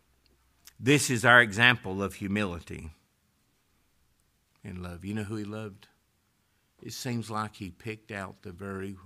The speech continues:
worst of the bunch. Tamar and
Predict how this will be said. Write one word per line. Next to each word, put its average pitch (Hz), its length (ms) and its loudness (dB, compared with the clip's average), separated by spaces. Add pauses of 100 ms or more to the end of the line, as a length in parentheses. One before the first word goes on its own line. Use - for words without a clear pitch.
(160)
worst 92 640 -14 (1080)
of 82 140 -16
the 87 100 -12
bunch. 80 640 -18 (1400)
Tamar 92 840 -8
and 82 220 -12